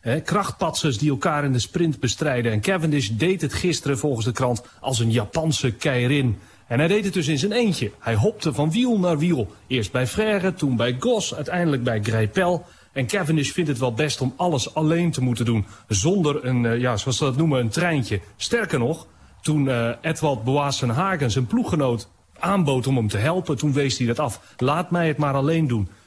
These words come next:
Voorgaande jaren had Cavendish nog de luxe van een ploeg om hem heen. Dit jaar niet. En eerlijk gezegd vindt Cavendish zijn huidige situatie beter. Want, zegt hij in de krant, "niet alle druk komt nu op mijn schouders te liggen.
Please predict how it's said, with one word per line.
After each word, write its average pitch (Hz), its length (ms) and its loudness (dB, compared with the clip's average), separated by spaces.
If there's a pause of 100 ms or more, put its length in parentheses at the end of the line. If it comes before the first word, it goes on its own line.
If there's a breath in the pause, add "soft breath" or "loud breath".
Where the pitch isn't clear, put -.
Voorgaande 180 520 0
jaren 123 260 0
had 107 120 -2
Cavendish 135 480 0
nog 123 140 0
de 113 100 -2
luxe 156 420 0
van 117 140 0
een 101 120 2
ploeg 226 380 0
om 214 180 2
hem 131 160 2
heen. 165 340 0 (220 loud breath)
Dit 165 240 0
jaar 123 160 0
niet. 139 180 0
En 107 120 -2
eerlijk 180 340 0
gezegd 123 340 0
vindt 113 180 0
Cavendish 113 500 0 (200 loud breath)
zijn 113 200 0
huidige 143 420 2
situatie 120 580 0
beter. 151 360 0 (280 loud breath)
Want, 180 220 0
zegt - 260 -2
hij 156 80 2
in 135 60 2
de 131 60 2
krant, 127 380 -2 (280 soft breath)
"niet 185 240 2
alle 147 220 0
druk 123 300 0
komt 123 240 -2
nu 143 100 2
op 107 100 0
mijn 147 200 2
schouders 110 380 -2
te - 100 -2
liggen. 101 260 0